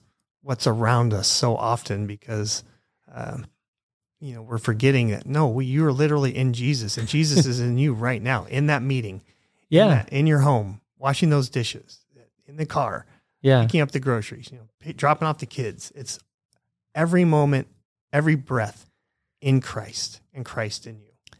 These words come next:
Speaker 2: Yeah, we've taken, taken the word and kind of just lessened it, right? Like, people say, you know, like,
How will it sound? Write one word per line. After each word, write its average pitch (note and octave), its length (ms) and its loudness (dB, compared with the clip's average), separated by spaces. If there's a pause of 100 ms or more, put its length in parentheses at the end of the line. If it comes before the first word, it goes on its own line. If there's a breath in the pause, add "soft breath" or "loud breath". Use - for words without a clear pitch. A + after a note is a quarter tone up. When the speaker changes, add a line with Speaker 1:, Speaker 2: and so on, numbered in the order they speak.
(140)
Speaker 2:
Yeah, G3 180 4
we've D#3 240 4
taken, F#3 640 -2 (280)
taken F#3 380 0
the C#3 100 4
word C#3 420 4
and B2 240 0
kind D3 240 -2
of B2+ 200 2
just - 380 -4 (1300)
lessened C3+ 460 0
it, G#2 140 -2
right? A#2+ 260 0 (200)
Like, B2 180 -6
people C#3+ 260 0
say, A#2+ 680 0
you C3 140 -8
know, G#2+ 200 -4
like, G#2 280 -4